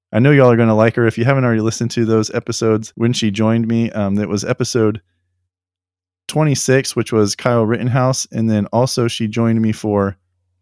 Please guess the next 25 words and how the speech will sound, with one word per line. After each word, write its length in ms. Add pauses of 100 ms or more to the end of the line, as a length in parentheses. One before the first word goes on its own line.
(220)
episode 680 (100)
twenty-three, 880 (220)
I 60
believe. 540 (680)
Yep, 220
twenty-three, 460
Faith, 320
Fear, 580 (220)
and 100
Freedom. 520 (280)
If 140
you 60
have 120
not 160
listened 200
to 60
that 180
one, 100
please 260
listen 220
to 60
that 180
one. 160
That 160
is 300